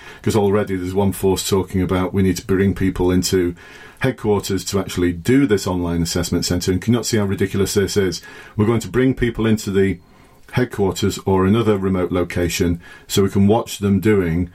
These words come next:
the assessment centre, the online assessment tests. So you can have someone watching you whilst an assessor who's not actually there asks you the interview questions, and you'll be sat there thinking, "Well, why didn't you just ask me the questions?" And then we can interact with each other,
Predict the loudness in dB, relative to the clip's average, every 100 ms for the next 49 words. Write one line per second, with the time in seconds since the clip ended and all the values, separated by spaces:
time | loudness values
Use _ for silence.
0 | -12 -2 0 2 0 -2 -2 -4 -2 -2
1 | 0 -2 -2 -8 _ 0 2 2 2 0
2 | 0 -2 -2 -4 -2 -4 -4 -10 -14 -14
3 | 0 2 2 0 0 0 2 2 0 -2
4 | -2 0 0 0 0 -2 -16 -12 -2 0
5 | 2 -2 -8 -10 0 2 2 0 -2 -2
6 | -4 -4 -6 _ -2 0 0 -2 0 0
7 | 2 2 0 0 -2 0 -2 -2 -2 0
8 | 2 2 0 -4 -2 -4 -4 -2 0 2
9 | 0 0 -2 -4 -4 -6 -4 -2 -2 -2
10 | -8 -4 0 0 0 0 0 -2 -4 -2
11 | -4 -4 -6 -2 -4 -2 0 0 2 0
12 | 0 -2 -4 -4 -4 -4 -4